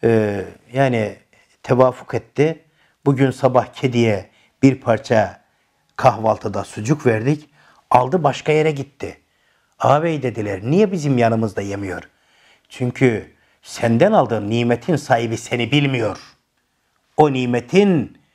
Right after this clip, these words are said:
esas sahibinin Allah olduğunu biliyor. Onun için halk arasında çok yanlış olarak kediye nankör deniliyor.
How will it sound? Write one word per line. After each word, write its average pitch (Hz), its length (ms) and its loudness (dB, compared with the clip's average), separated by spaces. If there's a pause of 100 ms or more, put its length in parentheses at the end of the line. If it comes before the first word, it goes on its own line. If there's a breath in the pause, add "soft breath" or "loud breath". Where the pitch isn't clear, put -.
(300)
esas - 320 -2
sahibinin 120 640 0
Allah 107 400 0
olduğunu 98 480 -6
biliyor. 92 560 -16 (760 soft breath)
Onun 190 200 4
için 147 260 0
halk 156 400 0
arasında 143 800 2 (300)
çok - 280 2
yanlış 139 420 0
olarak 135 420 2 (340)
kediye 139 500 2
nankör 135 440 0
deniliyor. 131 480 2